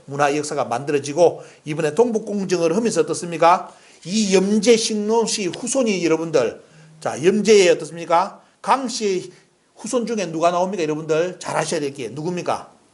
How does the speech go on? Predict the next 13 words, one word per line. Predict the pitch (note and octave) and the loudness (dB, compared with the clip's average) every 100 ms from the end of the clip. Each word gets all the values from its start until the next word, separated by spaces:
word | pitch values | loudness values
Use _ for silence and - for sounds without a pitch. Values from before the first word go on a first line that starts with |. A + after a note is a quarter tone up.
| _ _ _ _ _ _ | _ _ _ _ _ _
강씨의 | - G#3 - A#2+ | -2 0 0 -4
후손. | C3+ C#3+ C#3+ - - _ - | -4 -4 -4 -4 -16 _ -2
염제 | F#3 G3+ | 0 0
신농씨 | G#3+ G#3+ G3 D#3+ | 0 0 0 0
강씨가 | A3 B3 G3+ | 2 2 2
나오면서 | E3 E3 D3 D3 - - | 2 0 -2 -8 -10 -6
거기 | C4+ A3+ | -2 0
강씨 | A3+ C4 A3+ G3 | 2 2 2 -4
중에 | F#3+ E3 | -4 -2
누가 | D3+ D#3+ | 0 2
나옵니까? | E3 E3 E3+ A#2 F#2+ - _ _ _ _ _ _ _ | 2 0 -2 -4 -4 -14 _ _ _ _ _ _ _
치우천왕이 | - - C#4 A3 - E3+ D#3+ D#3 | -6 -4 -4 -6 -6 -8 -10 -10
등장합니다. | D#3+ B2+ A2 A2+ A2+ - - | -12 -12 -12 -14 -12 -12 -14